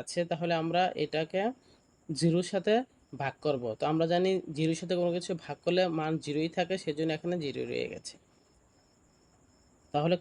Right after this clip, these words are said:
কি থাকতেছে আমাদের? এন স্কয়ার প্লাস তেইশ এন মাইনাস দুই হাজার একশো চব্বিশ সমান জিরো। এন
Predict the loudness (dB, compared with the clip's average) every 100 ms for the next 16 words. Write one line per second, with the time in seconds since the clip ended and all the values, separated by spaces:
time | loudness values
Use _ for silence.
0 | -2 -6 -4 -2 -4 0 0 2 2 0
1 | -4 -4 -4 -6 -6 2 2 2 2 2
2 | 4 2 -2 -8 _ _ _ _ _ _
3 | 2 2 2 -2 _ _ -2 0 2 2
4 | 2 2 2 0 -6 _ _ _ _ _
5 | _ _ -2 0 2 4 2 2 -2 -8
6 | -2 -4 -2 -2 -2 -4 _ _ _ _
7 | _ -12 -2 0 2 0 -4 _ _ _
8 | -18 -8 -4 -2 -2 -4 _ _ _ _
9 | _ _ _ _ _ _ _ _ _ _
10 | _ _ _ _ _ _ _ _ _ _
11 | _ _ _ _ _ _ _ _ _ _
12 | _ _ -4 2